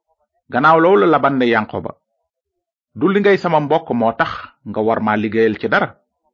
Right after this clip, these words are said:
Wax ma lan mooy sa peyoor." Labaan nag amoon na ñaari doom yu jigéen,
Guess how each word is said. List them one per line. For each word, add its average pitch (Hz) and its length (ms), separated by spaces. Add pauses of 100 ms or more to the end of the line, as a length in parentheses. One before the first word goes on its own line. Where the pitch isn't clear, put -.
(920)
Wax 160 200
ma 190 100
lan 147 180
mooy 127 160
sa - 120
peyoor." 101 340 (600)
Labaan - 340
nag 160 240
amoon 98 260
na 101 100
ñaari 113 280
doom 135 200
yu 127 80
jigéen, 123 420